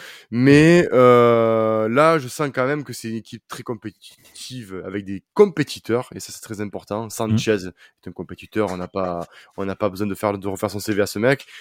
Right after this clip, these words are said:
Speaker 1: Ce Tavares, il est à, il a à cœur de montrer aussi que c'est un, un gros joueur. Euh, il me semble qu'on a un, une option d'achat sur Tavares, hein, si je dis pas de
Speaker 2: Euh, non, c'est un prêt sec.
Speaker 1: C'est un prêt sec, merde. Euh, tu vois, donc, euh, j'espère qu'on fera pas comme Saliba,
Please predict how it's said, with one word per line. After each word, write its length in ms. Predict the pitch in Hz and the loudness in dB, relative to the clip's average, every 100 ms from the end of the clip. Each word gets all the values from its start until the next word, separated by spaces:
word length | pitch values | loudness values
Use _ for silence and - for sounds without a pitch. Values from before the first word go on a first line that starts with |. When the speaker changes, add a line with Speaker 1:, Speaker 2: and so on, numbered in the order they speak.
| - | -16
Speaker 1:
Ce 300 | - 113 113 - | -10 -4 -4 0
Tavares, 420 | - 135 131 135 123 - - _ _ _ - | 4 8 8 8 6 2 -12 _ _ _ -12
il 80 | 104 | -2
est 40 | |
à, 160 | 110 110 - | 0 -2 -4
il 140 | 123 | -2
a 80 | 113 | 0
à 60 | 110 | 0
cœur 280 | - 131 107 | 0 0 0
de 60 | |
montrer 360 | 113 113 - 120 | -4 -6 -6 -4
aussi 360 | 117 - 127 | -4 -6 -14
que 40 | - | -16
c'est 200 | 101 - | -18 -12
un, 460 | 104 101 98 95 87 - | -10 -10 -14 -16 -20 -18
un 140 | 104 104 | -14 -14
gros 240 | - 110 | -10 -10
joueur. 360 | 104 135 180 - - - - - | -4 0 0 -2 -20 -20 -10 -2
Euh, 140 | 104 | 0
il 40 | 113 | 2
me 60 | |
semble 200 | 110 175 | 4 4
qu'on 120 | 131 | 6
a 60 | 123 | 2
un, 100 | 117 110 98 | 2 -2 -4
une 220 | 120 117 | 0 -2
option 220 | 120 139 | -2 -2
d'achat 260 | 135 131 120 | -2 -2 -4
sur 140 | - | -6
Tavares, 440 | 101 95 95 95 | -12 -8 -8 -8
hein, 120 | 127 135 104 98 104 | -12 -12 -20 -20 -20
si 180 | - 98 | -18 -16
je 40 | |
dis 100 | 92 | -12
pas 140 | 92 101 | -6 -4
de 340 | 101 95 92 120 | -2 -4 -2 8
Speaker 2:
Euh, 180 | 113 113 | 10 10
non, 200 | 120 117 | 8 4
c'est 160 | - | 2
un 40 | 98 | 0
prêt 160 | - | 2
sec. 300 | 104 110 - - - | 0 0 -2 -20 -6
Speaker 1:
C'est 140 | 117 | -4
un 40 | |
prêt 160 | 110 117 | -2 -4
sec, 240 | - 113 | 0 -2
merde. 300 | 107 101 90 85 | 0 -6 -6 -10
Euh, 80 | 95 | -10
tu 140 | - | 0
vois, 160 | 107 120 | 4 4
donc, 240 | 107 101 | 4 0
euh, 180 | 101 104 | 2 0
j'espère 320 | 98 - 120 | -2 -6 -6
qu'on 120 | 113 | -4
fera 180 | 101 101 | -4 -4
pas 120 | 107 | -4
comme 140 | 107 104 | -6 -6
Saliba, 480 | 104 101 120 170 | -6 2 4 4